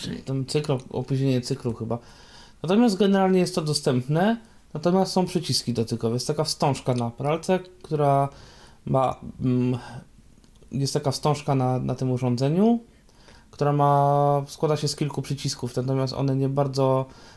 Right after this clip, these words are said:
Speaker 2: wiadomo, gdzie się zaczynają, gdzie się kończą, bo to jest po prostu jedna wstążka taka pozioma. Natomiast przycisk ten najważniejszy dla nas, czyli smart do sterowania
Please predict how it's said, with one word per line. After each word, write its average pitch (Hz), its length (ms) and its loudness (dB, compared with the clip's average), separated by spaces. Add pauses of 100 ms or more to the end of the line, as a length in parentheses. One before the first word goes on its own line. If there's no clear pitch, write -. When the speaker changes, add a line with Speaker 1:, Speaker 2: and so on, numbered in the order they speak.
(160)
Speaker 2:
wiadomo, 135 280 2
gdzie 135 160 -2
się 147 140 -2
zaczynają, 151 440 2
gdzie 143 120 -2
się 143 140 -2
kończą, 151 340 0
bo 139 80 0
to 139 80 -2
jest 135 100 -4
po - 40 -18
prostu 143 280 -2
jedna 139 260 2
wstążka 131 440 -2
taka 120 220 -4
pozioma. 165 520 0 (520)
Natomiast 156 420 0
przycisk 156 440 -4
ten 143 220 0
najważniejszy 160 680 0
dla 127 160 2
nas, 156 380 0
czyli 127 380 -2
smart 147 600 -2
do 127 200 -6
sterowania 123 720 -2